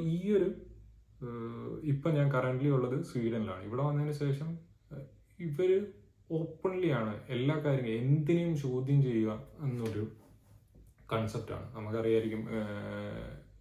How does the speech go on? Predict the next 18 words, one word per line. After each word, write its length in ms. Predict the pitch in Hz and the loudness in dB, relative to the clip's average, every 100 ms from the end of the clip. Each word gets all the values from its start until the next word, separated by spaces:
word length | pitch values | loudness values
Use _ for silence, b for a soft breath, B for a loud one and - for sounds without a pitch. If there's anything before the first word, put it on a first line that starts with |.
| - | -16
സ്വീഡനാണ് 560 | 139 - 131 127 120 113 107 | -12 -4 -2 0 -2 -4 -6
കൂടുതലും 420 | - 117 110 110 110 | -6 -4 -4 -2 -2
റിസർച്ച് 420 | 107 120 110 110 | -4 -4 -4 -2
കാര്യങ്ങൾ, 380 | 107 104 101 101 98 | -4 -4 -6 -8 -8
നൊബേൽ 240 | 104 107 | -8 -8
പ്രൈസ് 320 | 107 113 107 | -6 -4 -4
പോലും, 300 | 110 107 110 135 139 B B B B B B _ _ | -4 -2 -2 -4 -6 B B B B B B _ _
ഏഹ്, 400 | 113 107 104 110 - - - - - - - - - - - - | -8 -8 -8 -10 -12 -14 -20 -20 -20 -20 -20 -20 -20 -20 -14 -6
ഇവിടുന്നാണ്. 440 | 120 113 110 - - b b b b | -2 -2 -2 -6 -12 b b b b
അപ്പം 240 | - 131 151 180 - - | -12 -4 -4 -6 -14 -12
ഇവരുടെ 340 | 170 147 165 170 | -4 0 2 4
ഒരു 120 | 151 | 4
മൈൻഡ് 280 | 139 117 110 | 2 0 -4
സെറ്റ്, 160 | 110 | -4
ആൾക്കാരോട്, 500 | 107 127 127 135 131 | -2 -2 0 2 2
ഇവിടുത്തെ 320 | 117 113 143 135 | -2 -4 -2 -2
ആൾക്കാരോടൊക്കെ 520 | 123 120 123 120 117 | -2 -2 -4 -4 -4
സംസാരിക്കുന്നത് 600 | 113 110 110 110 113 | -4 -4 -4 -4 -6